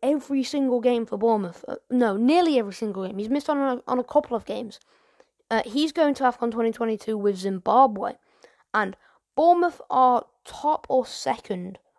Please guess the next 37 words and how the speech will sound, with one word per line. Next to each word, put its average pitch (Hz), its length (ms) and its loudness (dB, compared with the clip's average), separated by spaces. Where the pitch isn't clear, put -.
When 269 140 0
I 302 60 2
checked - 400 -6
it 277 100 -6
yesterday, 254 340 -2
they 226 140 0
were 208 100 -2
top, - 420 0
but 220 220 -6
West 214 260 0
Brom 220 300 2
had 208 180 -4
a 202 40 -8
game 196 260 -4
in 185 80 -8
hand, 190 280 -10
I - 40 -14
think. - 400 -12
Um, 214 340 0
they 254 240 4
are, 294 140 4
like, 262 340 0
either 226 260 -2
behind, 269 680 -2
but - 220 -4
they're 254 120 0
in 240 80 -2
second 285 340 -4
by 247 140 0
two 240 200 -6
points, - 320 -8
or 208 80 0
top - 300 -4
by 208 120 2
one 196 300 0
point. - 260 -10
I 190 80 -8